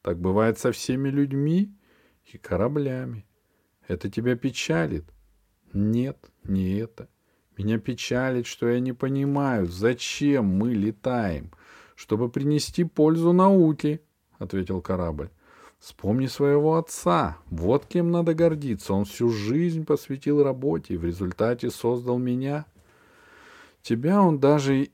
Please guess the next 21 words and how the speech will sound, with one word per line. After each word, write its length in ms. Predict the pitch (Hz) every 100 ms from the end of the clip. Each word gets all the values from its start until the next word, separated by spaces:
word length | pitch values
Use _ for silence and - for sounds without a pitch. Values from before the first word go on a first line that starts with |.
| -
и 120 | 110
не 140 | 104 104
увидел. 800 | 104 95 101 110 101 82 80 _ - - -
Моя 300 | 98 98 104
мам-, 420 | 107 120 139 139 -
мою 260 | 107 120 131
маму 460 | 135 147 135 92
уморил, 580 | 92 95 98 101 123 135 _ _ _ -
себя 500 | - 117 120 143 135
загнал 520 | 107 92 98 98 92
до 300 | 85 113 143
смерти 560 | - 120 110 - 123 - _ _ _ _
и 140 | - 95
меня 440 | 92 90 87 85
изуродовал. 760 | 82 87 82 80 76 76 76 80 _ _ _ _ _ _ _ _ _
«Что 460 | - - - 101
ты 100 | 101
говоришь, 720 | 170 180 180 196 196 170 107 92
госпожа?» 800 | 139 - 190 180 175 151 110 87
закричал 540 | 95 - 101 - 107
корабль. 540 | 117 107 104 87 85